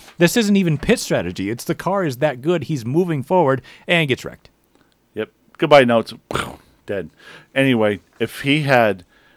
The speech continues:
Speaker 2: I know it's impossible, but if he was watching that, you know how as they get, as they get interviewed,
Speaker 1: Mm-hmm.
Speaker 2: as they get interviewed, they, they have a prompter and they're, and they're watching the replay.
Speaker 1: Oh,
Speaker 2: You're
Speaker 1: they, they
Speaker 2: watching
Speaker 1: put the little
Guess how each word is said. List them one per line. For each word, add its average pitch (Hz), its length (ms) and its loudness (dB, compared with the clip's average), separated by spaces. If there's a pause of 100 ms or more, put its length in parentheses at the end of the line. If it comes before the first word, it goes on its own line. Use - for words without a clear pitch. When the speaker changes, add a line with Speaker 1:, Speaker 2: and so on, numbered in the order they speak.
(180)
Speaker 2:
I 123 80 4
know 127 240 6
it's 131 160 2
impossible, 113 580 0
but 104 200 -4
if 104 200 -6
he 127 180 0
was 131 220 0
watching 117 460 2
that, 95 260 -4
you 117 200 2
know 120 100 4
how 117 220 4
as 113 280 0
they 107 120 -4
get, 104 240 -4
as 113 200 -2
they 147 140 2
get 131 260 0 (420)
interviewed, 85 640 0 (300)
Speaker 1:
Mm-hmm. 110 120 -4
Speaker 2:
as 107 80 -4
they 120 100 2
get 123 140 6
interviewed, 104 500 2
they, 98 180 0
they 104 200 -2
have 101 180 -4
a 95 80 -10
prompter 90 500 -10
and 82 160 -12
they're, 85 120 -10
and 92 200 -12
they're 90 140 -10
watching 95 440 -6
the 90 40 -8
replay. 90 480 -8
Speaker 1:
Oh, 131 60 -2
Speaker 2:
You're 123 80 2
Speaker 1:
they, 127 100 2
they 113 60 0
Speaker 2:
watching 120 300 6
Speaker 1:
put - 20 -4
the 117 80 -4
little 110 100 0